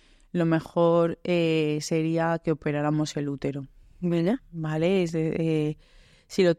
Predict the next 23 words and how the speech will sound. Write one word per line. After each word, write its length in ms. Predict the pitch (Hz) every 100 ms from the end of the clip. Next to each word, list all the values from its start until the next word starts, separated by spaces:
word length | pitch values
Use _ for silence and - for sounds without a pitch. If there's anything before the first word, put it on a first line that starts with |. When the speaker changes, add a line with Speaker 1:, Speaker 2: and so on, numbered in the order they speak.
| -
Speaker 1:
lo 160 | 180
tenía 240 | 165 165 165
en 100 | 160
forma 380 | 165 160 160
de 80 | 160
T, 300 | - 202 202
pues 240 | - 175 160
hacerlo 440 | 147 165 156 156
en 100 | 151
forma 340 | - 156 156
de 160 | 156 151
V, 380 | 175 185 196 196
que 120 | 170
era 160 | 160 151
lo 140 | 151
esencial 800 | 151 135 156 143 - 156 160 160
para 420 | - 151 139 135 -
que 100 | 160
todo 200 | 160 160
iba 140 | 160
a 20 | 143
ir 120 | 139
mejor. 340 | - - -